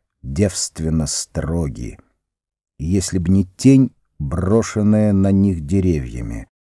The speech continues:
проходя мимо оранжери, я вспоминаю другой Париж. Париж Мойма и Гогена, Париж Джорджа Мура. Я думаю об ужасном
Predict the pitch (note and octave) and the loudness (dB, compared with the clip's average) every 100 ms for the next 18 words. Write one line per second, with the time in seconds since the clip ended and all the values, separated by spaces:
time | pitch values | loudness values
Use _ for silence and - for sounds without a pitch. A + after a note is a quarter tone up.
0 | _ _ F#2 F#2 G#2 G2 A#2 G#2 A2 A2+ | _ _ -4 -2 0 4 4 4 4 4
1 | G#2+ - - G2+ G2+ G2+ F#2 G2 A2 A#2+ | 2 -2 -2 -2 0 0 0 2 4 4
2 | D3 D3 _ _ _ _ _ D2+ D2 G2 | 4 0 _ _ _ _ _ -8 -2 0
3 | G2+ - - - - - F#2+ G#2 G#2 A2+ | 0 -2 -10 -10 -12 -4 0 2 4 2
4 | A2 G#2 F#2+ C#2+ E2 G2 F#2+ F#2+ E2+ - | 0 0 -4 -6 -2 -2 2 0 0 -2
5 | D2 C#2+ C2 - - - _ _ - D#2+ | -6 -4 -6 -8 -12 -14 _ _ -6 0
6 | F#2+ F#2 - - _ F2 E2+ F#2 G#2 C3 | 2 0 -4 -12 _ -2 2 6 8 6
7 | B2+ B2 B2 B2 - A2 F2+ D2+ G#2 G#2 | 4 4 4 2 -2 -2 -2 -2 -2 0
8 | E2+ D#2 C2 B1+ B1 - - _ - F2+ | -2 -2 -6 -8 -10 -16 -20 _ -2 2
9 | A2+ G2 D2 C2 D#2 G#2 A2 F#2+ F#2 G#2+ | 4 2 -2 -8 0 2 2 0 -2 4
10 | G#2+ G#2+ F#2 D2 C#2+ C2+ _ _ _ - | 6 6 4 0 -6 -8 _ _ _ -12
11 | C#2 D2+ G2+ G2 A#2+ A2+ A2 A2 - G2+ | -6 0 2 6 6 8 6 2 -2 -4
12 | F#2+ _ A#2 G2+ F2+ B2 A#2 - A2 A2+ | -4 _ -2 0 2 2 2 -2 0 0
13 | A2+ | 0